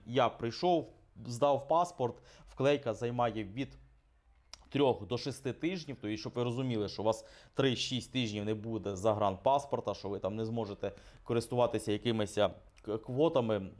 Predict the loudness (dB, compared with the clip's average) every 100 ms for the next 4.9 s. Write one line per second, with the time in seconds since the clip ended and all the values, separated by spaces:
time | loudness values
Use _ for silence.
0 | -20 -12 -8 -8 -10 -20 -8 0 2 0
1 | -8 -10 -6 -6 -6 -10 -18 -20 _ -20
2 | _ _ -8 -2 4 4 6 2 2 -2
3 | -2 0 0 2 -4 -4 -6 -4 0 0
4 | 2 0 2 -2 -4 -6 -2 -2